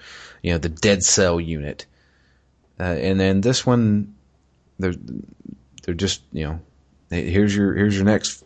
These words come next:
fight. It's a machine." So,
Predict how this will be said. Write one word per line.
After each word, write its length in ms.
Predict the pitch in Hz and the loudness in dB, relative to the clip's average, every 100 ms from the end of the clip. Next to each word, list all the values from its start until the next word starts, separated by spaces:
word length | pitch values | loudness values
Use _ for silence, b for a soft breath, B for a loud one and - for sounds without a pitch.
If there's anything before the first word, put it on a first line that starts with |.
| _ | _
fight. 380 | - 101 95 85 _ _ _ _ _ _ _ _ _ _ _ _ | 2 4 4 0 _ _ _ _ _ _ _ _ _ _ _ _
It's 120 | - | -10
a 40 | 92 | -6
machine." 540 | 87 - 95 87 85 - _ _ _ _ b b b b b b b b b b _ _ _ _ - | -4 -2 0 0 -4 -10 _ _ _ _ b b b b b b b b b b _ _ _ _ -6
So, 360 | - 95 92 | 2 4 4